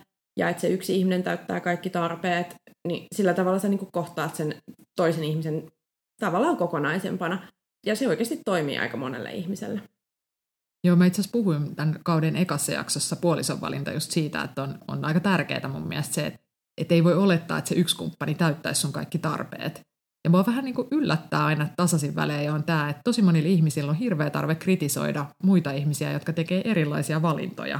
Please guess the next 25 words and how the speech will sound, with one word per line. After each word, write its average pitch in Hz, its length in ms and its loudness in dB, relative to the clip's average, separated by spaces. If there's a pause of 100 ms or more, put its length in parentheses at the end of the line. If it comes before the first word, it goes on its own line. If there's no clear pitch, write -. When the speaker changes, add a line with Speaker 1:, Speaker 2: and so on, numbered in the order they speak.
(160)
Speaker 2:
kuin 139 160 -8
he. - 180 -4 (600)
Et 170 180 0 (180)
mun 226 140 0
mielestä 220 340 0
tavallaan, 214 360 2
että 214 120 -2
jos 220 180 -2
ei 156 80 2
nyt 196 180 0
vahingoita 170 540 4
muita 165 340 4
ihmisiä 151 440 2
tai 147 320 -2 (100)
heidän 151 240 2
omaisuuttaan, 160 720 2
niin 165 100 4
miksei 208 280 0
kaikki 180 260 2
saisi 156 280 2
elää 151 380 0
just 156 260 -2
itselleen - 440 0
sopivalla - 460 -6
tavalla? - 400 -6